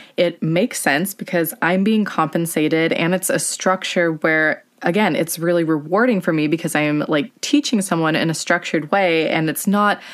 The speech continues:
honestly, like, even if I did say yes to all of these coffee chats or some of them, like, you're not going to come away with some magical pill or knowledge that is going to propel you into being, like, America's Next Top Blogger. Like, it takes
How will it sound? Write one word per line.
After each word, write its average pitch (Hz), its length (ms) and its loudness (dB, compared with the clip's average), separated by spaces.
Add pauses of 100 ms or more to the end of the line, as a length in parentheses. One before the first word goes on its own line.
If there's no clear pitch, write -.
(280)
honestly, 233 420 2
like, 180 340 0
even 220 220 4
if 226 160 2
I 175 80 4
did 180 240 0
say 202 160 0
yes 208 220 0
to - 80 0
all 202 160 2
of 196 40 -4
these 208 160 2
coffee 208 320 0
chats 202 420 -2
or 175 160 0
some 175 240 0
of 185 120 0
them, 220 240 2 (280)
like, 214 160 2
you're 269 140 4
not 196 280 2
going 190 180 2
to 180 120 -2
come 180 220 0
away 160 540 2
with 156 640 -2
some 175 440 0
magical 156 520 0
pill 156 480 0
or 160 120 0
knowledge 151 520 0
that 160 220 2
is 156 160 -2
going 151 180 0
to 151 80 -2
propel 151 360 0
you 156 180 2
into 156 200 0
being, 147 220 -2
like, 143 280 -2
America's 151 440 -2
Next 147 180 -2
Top - 220 -2
Blogger. 147 420 2
Like, 170 240 0
it 180 160 0
takes - 320 -2